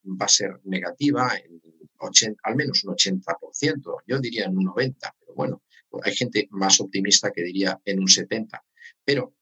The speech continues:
eh, en, en, en este alto porcentaje de biopsia de arteria temporal negativa, eh, la ecografía de la arteria temporal probablemente también nos da una negatividad. Y en estos casos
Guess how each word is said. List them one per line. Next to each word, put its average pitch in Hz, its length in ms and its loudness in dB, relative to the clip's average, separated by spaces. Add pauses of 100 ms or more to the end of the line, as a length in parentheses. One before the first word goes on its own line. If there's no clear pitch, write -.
(180)
eh, 98 300 0
en, 95 180 0 (100)
en, 92 160 -4 (300)
en 110 80 -2
este 123 180 4
alto 135 240 -2
porcentaje 120 560 -2
de 95 80 -4
biopsia 104 340 2
de 95 60 -4
arteria 101 280 0
temporal 92 380 -4
negativa, 98 680 -2 (400)
eh, 107 240 0
la 110 120 0
ecografía 107 560 -2
de 107 100 -6
la 95 80 -4
arteria 101 280 -2
temporal 98 460 -4
probablemente 101 520 -4
también 90 300 -4
nos 92 160 -2
da 87 260 -6 (120)
una 101 160 -2
negatividad. 87 680 -4
Y 107 60 -6
en 131 80 0
estos 135 280 0
casos 123 440 -6